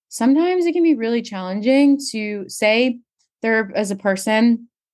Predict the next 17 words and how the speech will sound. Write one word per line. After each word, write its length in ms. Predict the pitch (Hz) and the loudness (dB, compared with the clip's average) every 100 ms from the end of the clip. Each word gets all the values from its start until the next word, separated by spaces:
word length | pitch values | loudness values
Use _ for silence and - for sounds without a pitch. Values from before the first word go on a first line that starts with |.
| _ - | _ -10
a 80 | 208 | -8
sig-, 240 | 214 196 | -6 -10
a 40 | 196 | -12
significant 680 | - 220 202 208 226 196 - | -2 0 2 0 -2 -4 0
person, 300 | 339 - 233 | 0 2 0
like 140 | 190 | 0
a 60 | 185 | 0
boss 280 | 240 240 | 0 -2
in 60 | 196 | -4
our 120 | 175 | -4
life, 180 | 202 202 | -2 -2
and 180 | 180 175 | -4 -8
we're 140 | 185 | -12
just 320 | 175 214 226 | -4 -4 -2
focusing 600 | 220 208 196 190 180 170 165 | -4 -2 -4 -2 -4 -4 -6
on, 340 | 175 170 160 | -8 -6 -6
"Okay, 420 | 175 - 165 156 | -8 -8 -6 -6